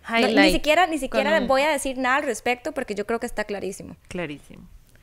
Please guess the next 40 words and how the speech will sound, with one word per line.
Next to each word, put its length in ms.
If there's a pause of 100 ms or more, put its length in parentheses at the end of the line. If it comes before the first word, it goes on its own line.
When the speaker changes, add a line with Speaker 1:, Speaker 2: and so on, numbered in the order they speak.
(380)
Speaker 2:
Dice, 200
"Después 380
de 140
unos 240
meses 520
de 80
recibir 440
clases 340
virtuales 520
tuvimos 260
una 160
reunión 340
presencial. 760 (920)
Pero 160
a 40
pesar 340
de 80
la 120
pandemia, 580
él 160
nos 160
trataba 340
de 60
abrazar 420
y 80
tener 300
contacto 440
físico. 540 (260)
Ugh. 240 (680)
Esto 280
me 100
incomodó, 500
por 120
lo 140
cual 400 (200)
lo 300
comenté 580
con 160
un 120
compañero, 580